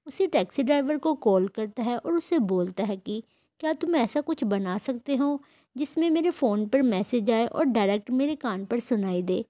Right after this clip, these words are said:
तो ड्राइवर हाँ में जवाब देते हुए मैक्स को बोलता है कि मुझे बस थोड़े दिन लग जाएंगे। जिसके बाद मैक्स उसे बोलता है कि उसे जल्दी से जल्दी बनाकर मुझे दे दो। और फिर मैक्स चला जाता है अपने रूम की तरफ, जहाँ पर कॉरिडोर पे एक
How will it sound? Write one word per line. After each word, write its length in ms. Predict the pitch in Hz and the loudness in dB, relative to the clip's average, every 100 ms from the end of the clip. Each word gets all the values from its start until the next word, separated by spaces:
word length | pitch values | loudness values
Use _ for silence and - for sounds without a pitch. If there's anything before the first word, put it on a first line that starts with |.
| _ _ | _ _
तो 80 | 370 | -6
ड्राइवर 300 | 262 254 269 311 | -2 0 2 0
हाँ 240 | 220 196 | 0 -2
में 140 | 196 208 | -2 0
जवाब 280 | 269 285 277 | 2 2 0
देते 300 | 220 185 190 | -2 -2 -2
हुए 320 | 208 220 220 - | 0 2 2 0
मैक्स 340 | 262 311 311 - | 0 0 0 -6
को 160 | - | -6
बोलता 420 | 226 190 196 185 214 | -4 -2 -4 -4 -4
है 140 | 220 | -4
कि 260 | 208 233 254 | -4 -4 -2
मुझे 300 | 285 320 330 | -2 0 0
बस 200 | 339 - | 0 -2
थोड़े 300 | 302 311 320 | -2 -2 0
दिन 220 | 202 202 | -2 -4
लग 180 | 185 185 | -4 -4
जाएंगे। 440 | 196 196 190 214 - | -2 -2 0 -2 -2
जिसके 320 | 262 294 - | -4 -4 -2
बाद 220 | 311 320 226 | -2 0 -2
मैक्स 300 | 196 190 269 | -2 -4 -6
उसे 220 | 254 294 | -2 -2
बोलता 400 | 190 170 180 233 | 0 -2 -2 -4
है 120 | 214 | -4
कि 240 | 190 214 - | -4 -8 -4
उसे 220 | 311 359 254 | -2 0 2
जल्दी 340 | 208 185 208 | 2 0 -2
से 160 | 233 262 | 0 0
जल्दी 360 | 214 196 208 208 | 2 0 0 2
बनाकर 440 | 269 294 294 330 | 2 2 0 -2
मुझे 280 | 302 294 320 | -2 0 0
दे 260 | 185 180 175 | 2 0 0
दो। 160 | 180 | -2
और 360 | - _ _ 330 | -4 _ _ -8
फिर 200 | - 359 | -2 2
मैक्स 360 | 233 185 - - | 2 0 -4 -6
चला 200 | 294 294 | -4 -2
जाता 260 | 285 277 294 | -2 -2 -2
है 180 | 294 277 | -2 -4
अपने 320 | 339 381 349 | -8 -4 -4
रूम 260 | 214 190 185 | -2 -4 -4
की 140 | 214 | -4
तरफ, 400 | 185 190 202 - 240 | -2 -2 -2 -6 -10
जहाँ 360 | 220 214 269 262 | -4 0 2 2
पर 160 | 311 | 0
कॉरिडोर 500 | 285 214 190 196 214 208 | 0 0 0 -2 -4 -4
पे 240 | 202 202 - _ | -4 -4 -4 _
एक 120 | - | -12